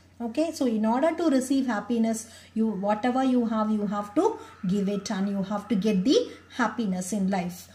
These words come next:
One should not hold back from something that could make, bring happiness. You should not step back. Always you have to,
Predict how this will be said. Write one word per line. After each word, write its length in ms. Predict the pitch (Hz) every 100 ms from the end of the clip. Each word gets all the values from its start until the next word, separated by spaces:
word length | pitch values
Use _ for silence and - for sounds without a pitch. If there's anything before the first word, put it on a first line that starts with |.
| - 214
One 240 | 285 370
should 220 | - 269 202
not 300 | 233 285 -
hold 340 | 277 277 233
back 240 | 214 214
from 260 | - 220 190
something 500 | - 247 254 269 254
that 200 | 220 190
could 220 | 202 190
make, 360 | 185 226 254 - - - -
bring 380 | 185 240 247 233
happiness. 840 | 196 175 190 185 165 - - - - - -
You 120 | 208
should 180 | - 208
not 320 | 214 240 247
step 240 | - 247 196
back. 400 | 185 208 185 - - -
Always 460 | 208 208 220 226 196
you 200 | 190 185
have 280 | 190 -
to, 240 | - 349